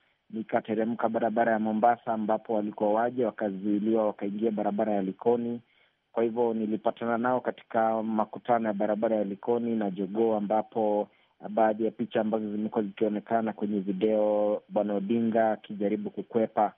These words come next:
pale ambapo mashambulizi yalikuwa yamemzidi kutoka kwa maafisa wa polisi. Kwa hivyo ni katika barabara hiyo ya Jogoo, kisha u-, upite mzunguko wa uwanja wa mchezo wa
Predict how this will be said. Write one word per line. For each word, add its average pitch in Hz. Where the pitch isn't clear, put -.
pale 113
ambapo 107
mashambulizi 104
yalikuwa 107
yamemzidi 104
kutoka 104
kwa 101
maafisa 98
wa 101
polisi. 107
Kwa 113
hivyo 107
ni 120
katika 131
barabara 127
hiyo 139
ya 120
Jogoo, 117
kisha 127
u-, 110
upite 123
mzunguko 117
wa 120
uwanja 117
wa 107
mchezo 110
wa 104